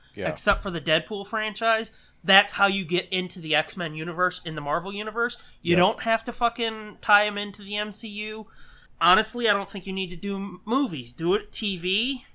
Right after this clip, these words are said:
Speaker 1: Well, that's
Speaker 2: or
Speaker 1: what I
Speaker 2: Netflix
Speaker 1: said was,
Speaker 2: or whatever.
Speaker 1: that's what I was telling you, was I thought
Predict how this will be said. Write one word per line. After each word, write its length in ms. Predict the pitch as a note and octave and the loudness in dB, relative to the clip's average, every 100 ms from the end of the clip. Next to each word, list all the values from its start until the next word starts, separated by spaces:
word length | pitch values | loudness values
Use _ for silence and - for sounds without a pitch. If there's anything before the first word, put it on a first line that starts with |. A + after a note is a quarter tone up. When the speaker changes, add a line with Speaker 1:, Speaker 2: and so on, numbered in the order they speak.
| - - - | -18 -18 -6
Speaker 1:
Well, 120 | A2+ C3+ | 4 4
that's 120 | E3 | 6
Speaker 2:
or 40 | |
Speaker 1:
what 80 | A#2+ | 6
I 100 | C#3+ | 6
Speaker 2:
Netflix 120 | E3 | 6
Speaker 1:
said 180 | F#2+ F2+ | 4 0
was, 240 | - F#2 F2+ | 0 -2 -2
Speaker 2:
or 80 | |
whatever. 180 | A#3 - | -2 0
Speaker 1:
that's 120 | - - | 0 0
what 80 | A2 | 0
I 40 | |
was 100 | A2 | 0
telling 260 | B2+ G#2+ A2 | -2 -4 -4
you, 140 | A#2 | -4
was 120 | F#2+ | -2
I 80 | F2+ | -2
thought 360 | - G#2+ F#2+ | -2 0 0